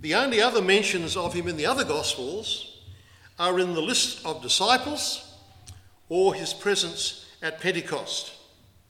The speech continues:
What he says in John's Gospel gives us an opportunity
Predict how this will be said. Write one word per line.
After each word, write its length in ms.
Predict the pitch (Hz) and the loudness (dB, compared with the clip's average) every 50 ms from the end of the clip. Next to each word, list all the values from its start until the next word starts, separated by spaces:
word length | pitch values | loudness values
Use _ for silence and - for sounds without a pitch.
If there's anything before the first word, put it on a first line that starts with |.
| _ _ _ _ _ _ - - - - - - - | _ _ _ _ _ _ -20 -18 -16 -14 -14 -12 -4
What 200 | 135 185 247 302 | 2 4 6 6
he 120 | 330 294 | 6 6
says 540 | 254 - - - 220 196 196 214 226 202 - | 6 4 4 4 4 6 4 4 4 2 -2
in 260 | 202 180 170 165 - | -2 -4 -4 -4 -2
John's 420 | - 170 185 233 262 269 269 - 175 | 0 2 4 4 4 4 2 2 4
Gospel 720 | - - 240 214 - - - - - - - - - - - _ _ _ _ _ _ _ _ _ _ _ _ _ - - - - - - - - _ _ 104 104 | 6 6 6 6 6 4 0 -4 -8 -10 -12 -16 -20 -20 -20 _ _ _ _ _ _ _ _ _ _ _ _ _ -20 -20 -20 -20 -20 -20 -20 -20 _ _ -20 -8
gives 320 | 131 214 285 302 233 - | -4 -2 -2 0 2 2
us 580 | - 160 170 175 - - - - - - - - - - | 4 4 2 2 2 0 -2 -2 -4 -10 -16 -18 -8 -6
an 100 | - 156 | -2 0
opportunity 720 | 190 233 233 302 - - - 269 294 254 220 151 127 - | 0 0 0 2 2 4 4 6 6 6 4 2 2 -2